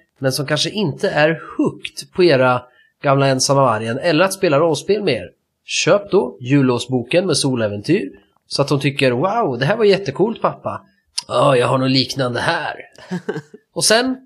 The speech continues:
så kan ni skapa en kult och sitta och spela kult och barnen blir galna,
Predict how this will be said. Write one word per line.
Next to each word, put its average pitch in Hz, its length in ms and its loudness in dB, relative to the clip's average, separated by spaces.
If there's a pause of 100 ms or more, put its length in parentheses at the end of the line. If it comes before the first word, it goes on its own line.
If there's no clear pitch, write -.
(240)
så - 160 -6
kan 240 120 -2
ni 240 80 0
skapa 180 340 0
en 165 100 -2
kult 147 520 -2
och 147 420 0
sitta 143 380 0
och 156 140 -2
spela 131 680 0
kult 135 460 -2
och 131 280 -4
barnen 117 320 -2
blir 120 100 -6
galna, 110 680 -2